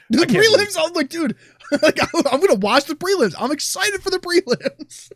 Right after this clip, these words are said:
Speaker 1: <laughs>
Speaker 2: Dude, Tim Means, man, talk about, like, coming late. Uh, this guy's been fighting out of Albuquerque forever. He's from the other gym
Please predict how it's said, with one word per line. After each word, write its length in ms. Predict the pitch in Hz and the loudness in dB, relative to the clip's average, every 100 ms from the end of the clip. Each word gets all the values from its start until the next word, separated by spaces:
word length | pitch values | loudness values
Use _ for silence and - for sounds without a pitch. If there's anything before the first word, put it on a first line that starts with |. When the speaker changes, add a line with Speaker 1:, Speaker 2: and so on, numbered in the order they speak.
| - | -16
Speaker 1:
<laughs> 120 | - | -10
Speaker 2:
Dude, 240 | 135 190 143 | -4 -4 -2
Tim 300 | 180 226 156 | -2 -2 -4
Means, 360 | 165 160 123 | -6 -6 -8
man, 180 | 127 120 | -8 -8
talk 300 | - 175 202 | -6 -6 -4
about, 320 | 151 123 104 | 0 2 0
like, 240 | 104 98 87 | -2 -8 -6
coming 340 | 139 135 104 | -6 -6 -6
late. 320 | 113 127 - _ _ _ _ _ - | -4 -4 -6 _ _ _ _ _ 0
Uh, 180 | 117 107 | 2 2
this 160 | 151 | -2
guy's 220 | - 175 107 | 0 -2 -2
been 100 | 101 | -6
fighting 400 | - 120 104 101 | -2 -2 -2 -6
out 140 | 101 | -6
of 440 | 101 95 95 87 104 - | -6 -8 -10 -12 -12 -2
Albuquerque 540 | 120 113 - 98 92 | -2 -2 -4 -6 -8
forever. 880 | - - - 123 123 117 107 104 87 | -18 -12 -2 2 2 2 0 -2 -2
He's 140 | 113 | -4
from 140 | 131 143 | -4 -4
the 140 | 110 | -6
other 300 | 110 113 107 | -8 -6 -8
gym 400 | 98 110 92 95 | -8 -10 -10 -14